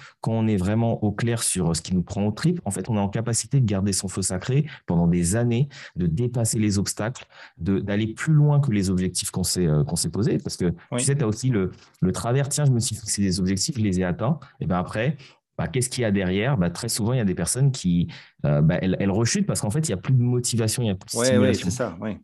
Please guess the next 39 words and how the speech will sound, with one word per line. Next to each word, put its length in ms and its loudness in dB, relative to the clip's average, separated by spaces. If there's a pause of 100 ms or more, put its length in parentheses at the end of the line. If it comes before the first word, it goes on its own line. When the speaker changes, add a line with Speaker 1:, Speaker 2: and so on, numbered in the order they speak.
(160)
Speaker 1:
Ouais. 240 0
Speaker 2:
Ouais. 180 -8 (200)
Et, 200 -12
Speaker 1:
Donc, 120 2
Speaker 2:
c'est 60 2
Speaker 1:
c'est 80 2
Speaker 2:
ça, 80 6
Speaker 1:
aller 100 4
Speaker 2:
j'ai 100 0
Speaker 1:
trouver 140 6
Speaker 2:
atteint 160 6
Speaker 1:
ça. 80 6
Speaker 2:
mon 40 4
objectif 520 0
et, 100 0
et, 360 -4
et 80 -6
quoi 240 -2
après, 280 -6
quoi. 260 -14 (120)
Ouais. 160 -10 (120)
Speaker 1:
C'est 200 -4
ça, 180 2
c'est 140 -2
ça. 180 -2 (240)
Donc, 160 0
pour 100 2
moi, 140 4
c'est, 220 0
c'est 240 -2
aller 200 2
trouver 300 -4
ça 300 -2 (300)
et 100 0
ça 180 0
passe 300 0
nécessairement 640 4
par, 280 0
euh, 240 2